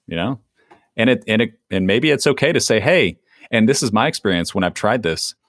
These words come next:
sometimes it takes a little bit of encouragement. People are not used to, uh, reliving these positive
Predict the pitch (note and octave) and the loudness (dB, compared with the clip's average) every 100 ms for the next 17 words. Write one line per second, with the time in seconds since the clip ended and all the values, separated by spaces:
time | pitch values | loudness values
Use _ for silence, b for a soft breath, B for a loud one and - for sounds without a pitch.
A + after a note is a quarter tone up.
0 | _ _ - - F3 - G#3 G#3+ F3 - | _ _ -6 -2 -2 0 2 2 -2 -2
1 | E3 - C3+ C#3 C#3+ C#3+ C#3+ A#2+ - A2 | -4 -2 0 0 2 0 2 0 0 0
2 | F3 - D2+ C#2 _ - F#3 A3+ G#3+ D#3+ | 0 -4 -10 -10 _ -8 -4 0 2 2
3 | C#3+ - G2 D3 B2+ - - F2+ E2+ E2 | 0 -2 -2 0 -2 -6 -4 -2 -2 -4
4 | E2 F2+ F2 E2 E2+ F2 G2 B2+ G#2+ C3+ | -4 -2 0 0 -2 -2 0 0 2 2
5 | D#3+ G2+ G2 - - F#2+ F#2+ G2+ F2+ F2+ | 2 0 0 -4 -2 0 2 0 0 -2
6 | E2+ - - | -4 -14 -20